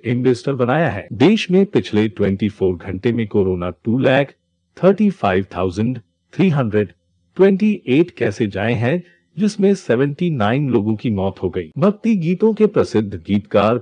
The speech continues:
पंडित किरण मिश्रा का सिक्सटी सेवन वर्ष की आयु में निधन हो गया है। ऑलमाइटी कजाकिस्तान में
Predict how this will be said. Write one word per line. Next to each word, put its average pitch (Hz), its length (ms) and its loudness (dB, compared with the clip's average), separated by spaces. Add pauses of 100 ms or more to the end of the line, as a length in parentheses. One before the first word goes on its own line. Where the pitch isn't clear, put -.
पंडित 90 460 -2
किरण 92 320 -2 (440)
मिश्रा 156 360 0
का 175 160 -2
सिक्सटी 156 460 -6
सेवन 101 360 0
वर्ष 85 340 -2
की 101 160 -4
आयु 110 300 0
में 180 120 2
निधन 107 360 -2
हो 92 160 -6
गया 87 200 2
है। - 180 0
ऑलमाइटी 220 480 4
कजाकिस्तान 107 680 0
में 113 320 0